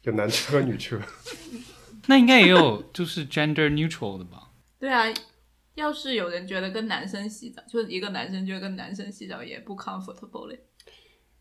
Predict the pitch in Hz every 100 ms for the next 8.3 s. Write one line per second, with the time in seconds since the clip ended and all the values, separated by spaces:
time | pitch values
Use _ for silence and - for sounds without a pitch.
0 | _ _ - 113 110 135 120 92 82 _
1 | _ _ _ _ - 113 101 - - 107
2 | 107 110 - 104 90 90 92 85 _ _
3 | 160 165 117 113 113 131 135 135 - 110
4 | 120 175 131 139 147 139 117 107 - 127
5 | 131 127 - 107 92 - 135 107 82 -
6 | - - _ _ - 143 139 143 131 98
7 | 113 127 120 110 - _ - 131 131 117
8 | 110 98 95